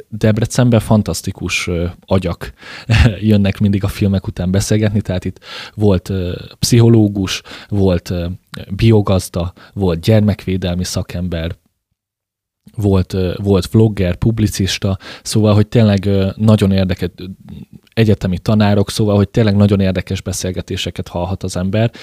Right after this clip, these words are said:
és nagyon fontos szerintem, hogy, ö,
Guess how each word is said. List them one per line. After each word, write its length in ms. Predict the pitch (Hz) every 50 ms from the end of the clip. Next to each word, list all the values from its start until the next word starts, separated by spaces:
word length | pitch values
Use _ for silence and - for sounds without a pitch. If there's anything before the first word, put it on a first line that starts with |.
| - - - - - - - - - - _ _ _ _ _
és 240 | - 101 - - -
nagyon 340 | 123 123 131 139 135 120 110
fontos 360 | - - 107 98 - 95 -
szerintem, 580 | - - 98 90 92 90 95 - 101 101 110 110
hogy, 320 | 101 104 101 98 92 98
ö, 180 | 98 95 95